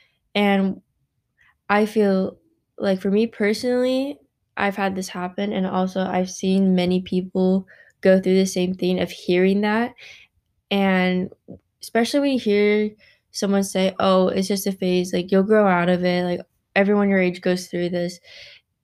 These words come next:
it makes you feel like, "Oh, it's gonna be okay."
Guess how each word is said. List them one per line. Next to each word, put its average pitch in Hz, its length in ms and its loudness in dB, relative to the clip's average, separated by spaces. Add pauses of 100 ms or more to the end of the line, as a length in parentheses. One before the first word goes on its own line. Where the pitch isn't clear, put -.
(160)
it 202 80 4
makes 202 280 2
you 202 280 0 (220)
feel 208 480 2
like, 190 180 4
"Oh, 220 160 4
it's 202 140 0
gonna 190 140 0
be 185 120 2
okay." 190 420 -2